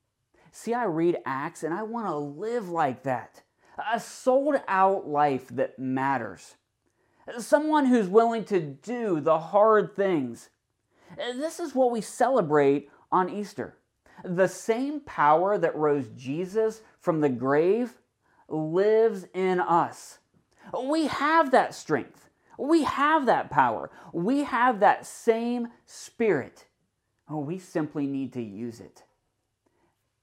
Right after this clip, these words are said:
So Paul shares a departing message to the elders in Ephesus before he heads out on his journey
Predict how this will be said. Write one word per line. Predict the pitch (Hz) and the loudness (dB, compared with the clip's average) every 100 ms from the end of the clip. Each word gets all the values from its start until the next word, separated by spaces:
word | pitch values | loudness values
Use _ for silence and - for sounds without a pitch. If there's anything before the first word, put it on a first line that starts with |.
| _ | _
So | _ 139 | _ -8
Paul | 127 - 151 160 175 185 185 | -8 -2 0 2 2 0 -6
shares | - - 127 127 131 139 - _ _ _ _ _ 139 | -12 -4 -2 -2 -4 -8 -18 _ _ _ _ _ -8
a | |
departing | 131 135 - 156 165 165 131 | -6 -8 -6 -4 -4 -4 -6
message | 127 - 104 95 - _ _ _ - 202 | -6 -10 -20 -20 -20 _ _ _ -12 -8
to | 175 | -2
the | 170 160 _ | -2 -2 _
elders | 196 208 202 170 131 123 | -2 2 4 4 2 -2
in | - 139 - | -6 -8 -4
Ephesus | 135 143 135 - 95 90 - _ _ _ | -6 -4 -8 -10 -14 -14 -20 _ _ _
before | - 135 160 147 | -10 -8 -2 -2
he | 131 | -2
heads | 127 156 190 170 | -6 -6 -6 -2
out | 139 123 123 123 _ _ _ - | 0 2 0 -4 _ _ _ -8
on | 156 151 | -4 -2
his | 135 120 | -2 -6
journey | 139 139 147 147 151 147 143 | -10 -2 0 2 0 -2 -6